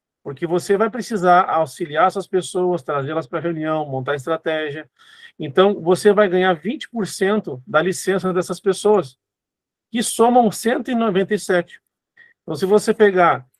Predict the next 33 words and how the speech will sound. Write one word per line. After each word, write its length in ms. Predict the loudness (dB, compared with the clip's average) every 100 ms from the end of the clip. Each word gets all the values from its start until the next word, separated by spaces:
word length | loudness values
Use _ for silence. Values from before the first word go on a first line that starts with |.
| _
cinco 360 | -18 -8 -8 -2
pessoas 440 | -2 0 -4 -2
pagando 560 | 2 2 4 0 -2 -14
cinco 380 | -12 -8 -4 -2
licenças, 580 | -2 0 0 0 -6
você 400 | -8 -4 -2 0
vai 200 | 2 2
ganhar 400 | 2 0 2 0
cento 380 | -4 -4 -4 -2
e 40 | -2
noventa 300 | -2 0 -2
e 40 |
sete 300 | -4 -10 -10
por 160 | 0 2
mês. 380 | 4 0 -2 _ _ _
Claro, 300 | 4 4 4
você 200 | -4 -6
vai 140 | -4
ganhar 240 | -2 -2 -2
trinta 240 | -4 -4
e 60 | -2
nove 220 | -2 -2
e 20 |
quarenta 460 | 0 0 0 -2 -2
de 80 | -2
acordo 320 | -2 -2 -2
com 100 | 2
as 100 | 2
datas 300 | 2 0 -2
de 80 | -4
vencimento 460 | -8 -6 -6 -6
dessas 260 | -6 -8 -4
pessoas. 520 | -4 0 0 0 -6